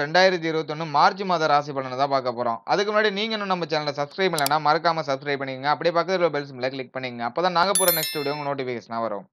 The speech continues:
கல்வி திறமை மிக்க கடக ராசி அன்பர்களே, இந்த மாத பலன்படி அடுத்தவர்களால செய்ய முடியாத காரியத்தை கூட நீங்க மிக சுலபமாவும் கச்சிதமாவும் செஞ்சு முடிப்பீங்க. குடும்பத்துல சுப செலவு ஏற்படுங்க.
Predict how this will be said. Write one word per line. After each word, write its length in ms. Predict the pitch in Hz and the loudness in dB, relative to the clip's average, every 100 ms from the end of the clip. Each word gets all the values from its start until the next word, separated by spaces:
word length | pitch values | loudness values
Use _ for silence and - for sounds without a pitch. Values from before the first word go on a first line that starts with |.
| - | 2
கல்வி 360 | 165 247 254 | 4 4 2
திறமை 300 | 220 240 208 | 2 2 2
மிக்க 260 | 196 180 196 | 0 0 2
கடக 280 | 185 180 180 | 4 6 6
ராசி 280 | 165 151 160 | 4 2 -2
அன்பர்களே, 420 | 151 147 139 139 - _ | -2 -4 0 0 -2 _
இந்த 220 | - 202 233 | -4 0 6
மாத 280 | 233 277 | 8 8
பலன்படி 540 | 277 233 220 196 170 196 | 8 4 4 4 4 6
அடுத்தவர்களால 680 | 156 180 233 262 254 220 208 | 4 4 6 8 8 6 4
செய்ய 300 | 190 185 214 | 2 -2 -2
முடியாத 340 | 214 202 175 151 | 0 2 4 4
காரியத்தை 500 | 151 180 196 170 151 | 4 6 4 0 -4
கூட 240 | 139 143 | -4 -4
நீங்க 360 | 139 123 143 160 | -6 -4 -4 -4
மிக 280 | 143 165 143 | -4 -4 -4
சுலபமாவும் 640 | 185 226 233 214 170 190 170 | -2 0 0 2 2 2 0
கச்சிதமாவும் 600 | 156 196 190 160 143 151 | -2 -2 -2 -2 -2 -4
செஞ்சு 200 | 143 139 135 | -8 -8 -6
முடிப்பீங்க. 380 | 131 131 127 123 - _ 202 | -6 -6 -6 -8 -8 _ 4
குடும்பத்துல 460 | 262 269 220 220 208 | 4 4 2 2 -2
சுப 200 | 208 262 | 4 4
செலவு 300 | 233 202 175 | 6 4 4
ஏற்படுங்க. 480 | 175 156 143 139 135 | 4 0 -2 -4 -4